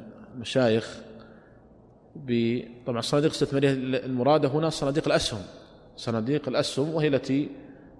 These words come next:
يريدها السائل. آه، تأخذ فتوى من أفتى من العلماء بجواز الدخول في الشركات المساهمة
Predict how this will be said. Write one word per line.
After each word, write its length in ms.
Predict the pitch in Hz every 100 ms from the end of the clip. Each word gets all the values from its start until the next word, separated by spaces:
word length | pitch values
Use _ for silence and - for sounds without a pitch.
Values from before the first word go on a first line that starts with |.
| -
يريدها 300 | 123 135 120
السائل. 480 | 120 - 131 104 120 - - - - - - - - - - - - - -
آه، 440 | 120 117 117 117 - - - - - - - - - - - -
تأخذ 320 | 170 170 147
فتوى 300 | 175 160 139
من 120 | 135
أفتى 320 | 156 - 135
من 220 | 123 120 - - - - - - 139
العلماء 600 | 107 123 123 117 135 127 - - - - - - - _ 151
بجواز 360 | 143 165 147
الدخول 460 | 131 127 - 160 147
في 60 |
الشركات 640 | 135 - 123 120 143 135 123
المساهمة 640 | 110 - 131 135 156